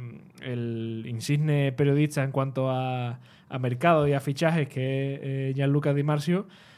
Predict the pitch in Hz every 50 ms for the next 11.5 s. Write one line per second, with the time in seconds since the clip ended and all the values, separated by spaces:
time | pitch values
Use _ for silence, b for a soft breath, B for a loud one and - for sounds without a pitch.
0 | b b _ - 147 143 135 143 143 143 156 165 180 185 185 - - 185 156 139
1 | 127 127 123 - - 135 127 127 139 127 123 123 143 143 147 151 160 147 170 170
2 | 160 151 143 139 135 131 123 120 120 123 - 120 120 123 127 127 147 147 139 135
3 | 135 135 135 131 131 131 131 131 131 131 131 131 - - 160 160 156 139 123 156
4 | 170 175 175 165 160 156 156 156 156 - - - - 147 147 143 - - - 151
5 | 147 143 147 - 151 151 143 139 147 135 139 156 151 151 147 156 151 147 143 156
6 | 151 147 151 147 147 147 147 151 151 156 165 170 - - - 156 156 151 156 156
7 | 170 180 175 175 - 143 139 139 135 131 127 127 127 131 131 135 135 131 143 139
8 | 143 135 131 127 123 127 123 120 120 120 117 120 - 139 123 139 135 131 127 127
9 | 127 127 127 123 135 139 147 151 165 180 208 202 165 147 - 143 131 131 127 123
10 | - - 123 127 131 127 123 123 127 139 139 139 - 175 156 131 135 120 120 131
11 | 123 120 - 123 123 127 127 127 123